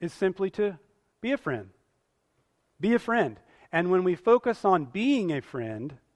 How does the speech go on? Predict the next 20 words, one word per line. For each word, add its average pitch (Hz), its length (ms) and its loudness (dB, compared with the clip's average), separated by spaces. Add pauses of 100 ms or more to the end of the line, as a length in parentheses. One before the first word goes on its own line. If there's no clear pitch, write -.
(600)
this 214 220 4
helps 208 240 4
take 190 240 0
the 165 80 -6
focus 214 440 2
off 160 180 4
of 147 140 -8
ourselves. 143 720 0
Remember 175 320 0
how 175 80 4
we 165 100 -2
were 156 100 -4
talking 165 340 0
about 165 260 2
being 165 200 0
sober? 175 400 0
It 160 120 -6
says, 139 280 -6 (200)
"Be 160 140 -4
self-controlled." 170 1080 -2